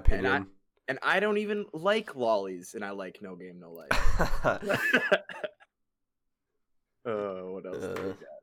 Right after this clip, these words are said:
Speaker 1: got?
Speaker 2: um, you're gonna hate me for saying this.
Speaker 1: I'm ready. I'm
Speaker 2: But
Speaker 1: ready.
Speaker 2: I
Speaker 1: Hurry
Speaker 2: even
Speaker 1: up.
Speaker 2: brought up the series earlier, Fate Zero.
Speaker 1: Yeah. That's such bullshit, A K. <laughs> That show is so good. Oh my goodness.
Speaker 2: It's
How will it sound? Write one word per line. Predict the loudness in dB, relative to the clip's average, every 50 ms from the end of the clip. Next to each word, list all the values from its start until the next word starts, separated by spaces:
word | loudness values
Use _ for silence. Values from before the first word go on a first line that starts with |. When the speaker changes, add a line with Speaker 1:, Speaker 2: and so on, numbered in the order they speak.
| _ _ _ _ 2
Speaker 1:
got? | 6 6 8 8
Speaker 2:
um, | 6 4 0 -6 -12 -18 _ _ _ _ _ -20 -20 _ _ _ _ _ _ _ _ _ _ _ _ _ _ _ _ _
you're | -4 -2 0 0
gonna | 2 4 4 4 4 2
hate | 2 0 0 0
me | -2 -4 -4 -4
for | -6 -8 -10 -10
saying | -8 -4 -2 -2 0 0 0
this. | -2 -2 -2 -4 -8 -12 -14 -18 _ _ _ _ -4
Speaker 1:
I'm | -2 -2 0
ready. | 0 -2 0 0 0 -2 -2 -4 -8 -14 -14
I'm | -4 2
Speaker 2:
But | 4 4 4 4 0
Speaker 1:
ready. | -2 -8 -14 -20 -20 _ _ _ -14 -2 4
Speaker 2:
I | 4 6 6
Speaker 1:
Hurry | 6 4
Speaker 2:
even | 2 0 0
Speaker 1:
up. | 4
Speaker 2:
brought | 6 6 6 6 4
up | 2 0
the | -6 -10
series | -8 -6 -4 -4 -4 -4 -4 -2
earlier, | -2 0 0 0 2 2 2 2 2 0
Fate | -4 -8 -6 -4 -2 -2 -2 -4 -8
Zero. | -6 -4 -2 2 4 4 4 4 4 2
Speaker 1:
Yeah. | 0 0 -2 -4 _ _ _ _ _ 0
That's | 4 4 4 4 2 -2 -2
such | 4 6 6 6 6 4 -4 -4
bullshit, | 2 4 4 4 4 2 0 0 0 2 4
A | 4 2 2
K. | 4 4 6 6 6 4 2 0
<laughs> | -8 -18 -20 -20 -20 _ 0
That | 0 0 0
show | -6 -2 2 4 4 4
is | 4 2 0 0
so | 4 4 4 4
good. | 4 2 0 0 0 -2 -6 -10 _ _ -6
Oh | -4 -4 -2 -4 -6
my | -8 -12 -12 -14
goodness. | -16 -14 -14 -14 -14 -16 -18 -20 _ _ _ -4
Speaker 2:
It's | -2 -2 -2 -2 -4 -4 -4 -4 -4 -4 -6 -6 -8 -10